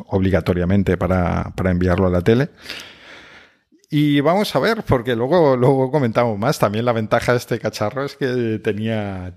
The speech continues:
<laughs> tenía la posibilidad de usar Stadia, pero así por muy poco dinero,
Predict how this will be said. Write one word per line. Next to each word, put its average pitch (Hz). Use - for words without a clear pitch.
<laughs> -
tenía 120
la 131
posibilidad 110
de 113
usar 107
Stadia, 123
pero 110
así 127
por 117
muy 127
poco 131
dinero, 135